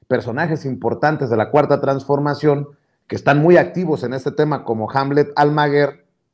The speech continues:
el diputado federal de Morena por el estado de Jalisco, dice: "Si el Senado monifi-, modifica el plan B al nivel de eliminar los ejes de, uno, austeridad republicana, dos, acciones afirmativas y tres,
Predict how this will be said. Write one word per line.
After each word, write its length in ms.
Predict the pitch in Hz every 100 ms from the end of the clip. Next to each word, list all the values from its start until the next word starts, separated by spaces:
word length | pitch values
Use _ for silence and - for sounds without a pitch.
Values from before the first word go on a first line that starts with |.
| _ _ _ _
el 280 | 113 120 110
diputado 600 | 123 127 117 151 151 139
federal 680 | - 113 123 139 143 131 -
de 220 | 113 147
Morena 480 | 143 131 135 135 -
por 140 | 123
el 100 | 113
estado 280 | 110 143 139
de 100 | 135
Jalisco, 480 | 139 139 139 - 143
dice: 400 | 139 131 120 - _ _ _ _ _
"Si 260 | - - 170
el 140 | 165
Senado 400 | 160 160 185 240
monifi-, 480 | 240 196 156 - 185
modifica 640 | 143 147 143 143 208 208 170
el 140 | 120
plan 300 | 175 175 170
B 420 | 156 131 107 - _ _ _ _ -
al 240 | 156 156
nivel 360 | 151 147 185 226
de 80 | 226
eliminar 460 | 185 156 156 185
los 200 | 180 170
ejes 280 | 175 151 147
de, 200 | 135 120
uno, 460 | 170 170 127 90 - _ _ _
austeridad 580 | - 135 131 135 131 175
republicana, 920 | 196 160 143 123 - 139 127 101 - -
dos, 480 | 107 160 160 - - _ _
acciones 480 | - 131 - 185 190
afirmativas 680 | 170 147 127 113 160 151 135
y 120 | 123
tres, 360 | - 175 -